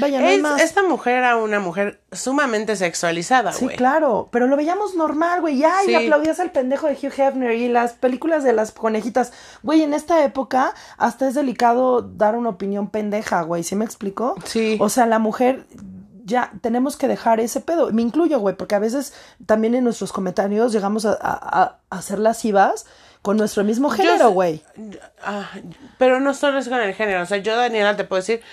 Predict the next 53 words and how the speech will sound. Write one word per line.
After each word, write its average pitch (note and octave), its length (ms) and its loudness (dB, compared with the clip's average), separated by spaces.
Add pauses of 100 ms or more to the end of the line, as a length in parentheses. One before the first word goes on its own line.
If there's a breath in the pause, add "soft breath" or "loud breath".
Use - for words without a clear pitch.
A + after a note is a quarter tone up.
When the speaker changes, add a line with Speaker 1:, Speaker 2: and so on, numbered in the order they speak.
(260 loud breath)
Speaker 2:
que G3+ 140 0
no F#3+ 140 0
solo G3 220 0
es F#3 120 -6
con F3 140 -4
el D#3+ 120 -4
género. D#3+ 360 -2
Yo G#3 180 -2
soy, A#3+ 500 -2
si - 160 -4
estoy G3 300 -2
enojada, G3 480 0
soy F#3+ 160 -2
lasciva. C4+ 500 6
Speaker 1:
No, E4 200 2
no, E4 60 0
sí, - 200 -8
Speaker 2:
No A#3 120 2
me B3 60 0
Speaker 1:
pero B3+ 80 0
Speaker 2:
importa A3+ 320 -4
si A3+ 120 -6
eres G#3+ 360 -6
humano, G3 460 -4
perro, F#3+ 260 -2
caballo. F3+ 480 -2 (140)
Speaker 1:
Claro, D4 360 2
pero, G#3+ 280 -2 (120)
pero A#3 220 -4
sí, C4+ 260 -6 (560 soft breath)
sí - 240 0
estaba D4 360 2
muy C4+ 440 -2
normalizado A#3 760 0
ese A3 160 -8
pedo, D4+ 320 -2
güey, G3 320 0
Speaker 2:
Sí. F3 120 -12
Speaker 1:
¿no? G3 180 -2
O - 280 -14
sea, F3+ 180 -2
te G3 80 -2
digo, F#3 120 0
Hugh F#3+ 280 -4
Hefner, A3+ 380 -4
pero F3+ 140 2
ha F#3+ 40 6
de G#3+ 40 4
haber A#3+ 160 2
sido A#3+ 160 -4
un G#3+ 100 -6
viejo A3 280 -6
puerco. - 460 -6